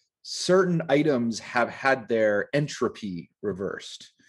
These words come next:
And what this means is that the items will travel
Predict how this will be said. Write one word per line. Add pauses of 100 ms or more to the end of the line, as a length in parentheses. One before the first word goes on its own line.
(160)
And
what
this
means
is
that
the
items
will (1200)
travel